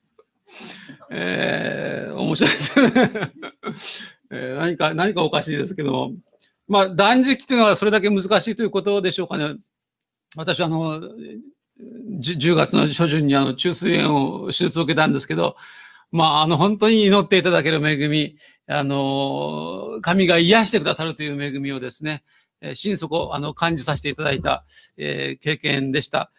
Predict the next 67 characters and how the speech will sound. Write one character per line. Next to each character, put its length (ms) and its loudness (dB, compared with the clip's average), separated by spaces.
皆 140 0
様 160 0
に 60 0
も 80 -2
大 140 -2
変 140 -2
お 60 0
世 80 0
話 60 2
に 40 -2
な 60 2
り 80 -2
ま 100 -2
し 40 -10
た。 100 -8
本 120 -2
当 60 -4
に 60 2
あ 80 4
り 40 6
が 120 4
と 60 0
う 20 4
ご 60 2
ざ 120 2
い 60 2
ま 80 0
し 60 -8
た。 180 -6
で、 140 2
し 200 -2
ゅ-、 60 -6
術 300 0
後 80 8
は 100 8
で 80 2
す 100 -6
ね、 80 -2
三 300 0
日 140 2
で 120 0
し 20 -4
た 100 0
か 80 -2
ね、 80 -2
四 100 -2
日 140 -4
で 80 2
し 60 -6
た 80 -4
か 80 -4
ね、 100 -4
あ 140 0
の、 240 -6
点 220 4
滴 160 -2
だ 100 4
け 60 -2
で 80 0
過 80 -2
ご 100 0
し 40 -8
た 80 -6
ん 80 -8
で 60 -12
す 80 -8
ね。 200 -2